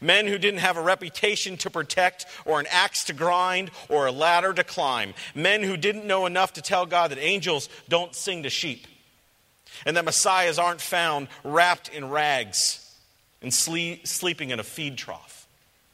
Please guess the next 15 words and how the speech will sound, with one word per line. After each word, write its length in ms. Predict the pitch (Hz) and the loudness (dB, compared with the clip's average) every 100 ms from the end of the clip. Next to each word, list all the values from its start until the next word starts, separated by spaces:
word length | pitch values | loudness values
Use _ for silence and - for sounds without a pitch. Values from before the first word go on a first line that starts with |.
| _ _ _ _ _ | _ _ _ _ _
So 140 | - 160 | -4 0
while 160 | 156 | 2
the 100 | 151 | 0
theologians 640 | - 190 175 170 156 139 113 | -2 -4 0 0 0 -8 -10
were 80 | 117 | -8
sleeping, 440 | - 156 147 92 - _ _ _ _ _ _ _ _ _ _ _ _ 123 | -4 -4 -4 -10 -14 _ _ _ _ _ _ _ _ _ _ _ _ -2
the 120 | 131 | 0
elite 320 | 135 180 165 | 2 -2 -4
were 100 | 135 | -8
dreaming, 460 | 120 147 165 120 87 - _ _ _ _ _ _ - - _ | -2 -2 0 -4 -8 -16 _ _ _ _ _ _ -20 -20 _
the 100 | 127 | -6
su-, 140 | 120 131 | -4 -2
successful 920 | - - 165 - - 165 - 165 113 | -2 -2 -4 -4 0 0 0 -4 -4
were 100 | 107 | -6
snoring, 500 | - 139 143 123 | -6 -4 -4 -6